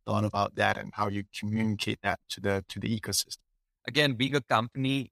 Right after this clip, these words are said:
Speaker 2: that largely works on brand value, on having established its brand to its consumers, the last thing we'd want to do is dilute that by sending the impression that there is any level of influence, uh, from the editorial side of our business on the investments that we have.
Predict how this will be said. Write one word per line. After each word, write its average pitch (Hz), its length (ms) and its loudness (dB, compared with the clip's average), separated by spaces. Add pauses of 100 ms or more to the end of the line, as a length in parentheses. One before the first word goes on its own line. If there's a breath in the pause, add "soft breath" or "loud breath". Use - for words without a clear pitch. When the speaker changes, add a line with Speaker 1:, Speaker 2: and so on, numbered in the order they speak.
Speaker 2:
that 117 260 2 (240)
largely 120 680 4
works 110 400 2
on 110 320 4 (420)
brand 113 320 6
value, 101 420 2
on 104 340 2
having 104 340 0
established 107 500 0
its 95 100 -16
brand 107 300 2
to 107 120 0
its 107 180 -2
consumers, 110 480 0
the 120 80 -4
last 120 220 4
thing 117 120 0
we'd 104 140 0
want 101 220 2
to 107 40 -6
do 104 140 0
is 104 160 0
dilute 104 400 2
that 104 200 4 (280)
by 104 140 6
sending 104 340 2
the 104 60 4
impression 101 640 0
that 101 160 2 (140)
there 123 200 4
is 104 160 0
any 139 200 2
level 110 380 4
of 107 220 2 (100)
influence, 120 720 -2
uh, 95 220 4
from 110 140 2
the 104 80 4
editorial 151 500 0
side 110 200 4
of 101 120 -2
our 113 120 -2
business 110 540 -4 (160)
on 110 140 2
the 101 60 2
investments 104 580 0
that - 160 0
we 101 120 -4
have. 110 360 4